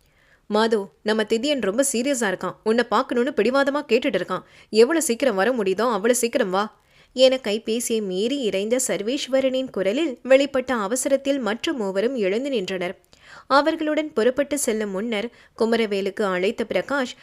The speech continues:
அன்றைய மீனாட்சி அம்மன் கோயில் சி சி டி வி காணொளி காட்சிகளை கைப்பற்ற உத்தரவிட்டவன் மாதங்கியின் அறிக்கை புத்தகத்தை மட்டும் தன்னுடன் வைத்து கொண்டான்.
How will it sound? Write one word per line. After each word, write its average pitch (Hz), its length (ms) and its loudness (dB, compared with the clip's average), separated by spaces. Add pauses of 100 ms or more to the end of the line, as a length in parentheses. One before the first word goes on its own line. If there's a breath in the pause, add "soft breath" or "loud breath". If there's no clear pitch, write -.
(120 loud breath)
அன்றைய 226 440 0
மீனாட்சி 262 480 -2
அம்மன் 240 280 -2
கோயில் 247 320 2
சி 262 180 -2
சி 277 160 -4
டி 254 180 -6
வி 247 120 -4 (100)
காணொளி 233 340 0
காட்சிகளை 233 520 -2
கைப்பற்ற 285 480 -2
உத்தரவிட்டவன் 202 760 -2 (400 loud breath)
மாதங்கியின் 233 640 0
அறிக்கை 269 380 0
புத்தகத்தை 208 540 -2
மட்டும் 208 420 -2
தன்னுடன் 262 400 2
வைத்து 226 300 -2
கொண்டான். 185 420 -4